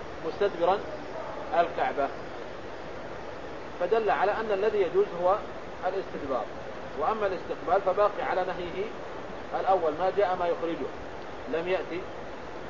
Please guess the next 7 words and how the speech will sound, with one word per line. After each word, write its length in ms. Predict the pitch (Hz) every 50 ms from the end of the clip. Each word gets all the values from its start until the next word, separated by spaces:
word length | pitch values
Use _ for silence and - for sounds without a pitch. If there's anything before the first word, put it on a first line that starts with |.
| - 147
ما 120 | 165 170
يخرجه. 420 | 165 156 - - 151 151 131 131 127 117 - - - - - - - - - - - - - -
وهذا 380 | 190 214 240 - 247 196 190 190
القول 420 | 196 190 185 170 160 185 185 185
اختاره 420 | 175 - - - 220 190 165 156 160 156
بعض 180 | 160 151 151 - - - - - - - - - - - - 135 131 - 107 - - - - - - - - - - - - - - - - - - - 147
المتأخرين. 680 | 156 160 165 147 - 160 151 143 - - 151 143 139